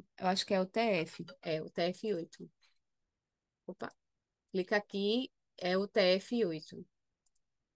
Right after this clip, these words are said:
Esse símbolo aqui, ó, é porque geralmente o pitarro, ele não é só utilizado aqui no Brasil, ele é utilizado pelo mundo todo. Então, assim, japonês, chinês,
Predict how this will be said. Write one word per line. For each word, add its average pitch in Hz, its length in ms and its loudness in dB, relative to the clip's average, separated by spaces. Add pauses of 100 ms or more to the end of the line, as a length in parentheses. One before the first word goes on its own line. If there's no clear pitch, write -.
(720)
Esse 349 260 12
símbolo 277 320 8
aqui, 240 300 8
ó, 190 200 10
é 226 80 8
porque 262 300 8
geralmente 254 480 8
o - 20 -8
pitarro, 220 400 8
ele 220 120 6
não 240 120 6
é 285 120 4
só 277 160 6
utilizado 247 480 8
aqui - 160 2
no 233 80 4
Brasil, 233 340 6
ele 185 100 8
é 196 40 8
utilizado 202 480 8
pelo 226 180 2
mundo 214 220 0
todo. 160 440 -4
Então, 247 240 6
assim, 294 280 8
japonês, 240 580 8
chinês, 233 800 4